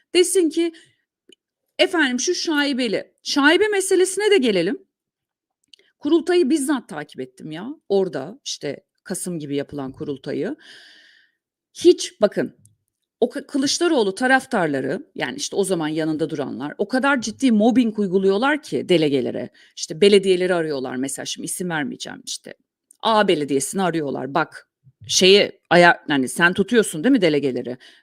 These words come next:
Bize oy verecekler. Yani Kılıçdaroğlu'na verecekler oyunu. Yani hani bunlar şaibeli değil ama bu yapılanlar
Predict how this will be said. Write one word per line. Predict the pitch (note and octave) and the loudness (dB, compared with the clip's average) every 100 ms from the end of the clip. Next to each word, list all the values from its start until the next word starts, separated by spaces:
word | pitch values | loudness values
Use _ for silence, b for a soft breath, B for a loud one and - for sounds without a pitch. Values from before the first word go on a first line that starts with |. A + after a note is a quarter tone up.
| - | -8
Bize | F#3 G#3 | 4 6
oy | F#3+ D3+ | 8 6
verecekler. | C#3+ C3 B2+ - - A#2+ - C3+ | 0 -2 -8 -8 -14 -14 -12 -6
Yani | C#3 | -4
Kılıçdaroğlu'na | F#3+ F3+ - F#3 E3+ C#3+ C3+ | -2 -2 0 2 2 0 -4
verecekler | C3 C3 C3+ A#2+ C3+ | -6 -6 -8 -8 -6
oyunu. | C3 B2 A#2 - - E3 | -4 -4 -6 -10 -8 0
Yani | F3 F3+ | 0 0
hani | F#3+ G#3 G3 b b | -2 -2 -6 b b
bunlar | G#3 C4 D#4 E4+ | -10 -6 -4 -4
şaibeli | E4 D4+ C#4+ D4 D#4 C#4 | -4 -2 -2 -2 -4 2
değil | E4 C#4 | 4 4
ama | G#3 E3 | 0 2
bu | |
yapılanlar | E3 D#3+ E3+ D#3+ C#3+ C#3 C3 | 2 2 0 0 0 -2 -6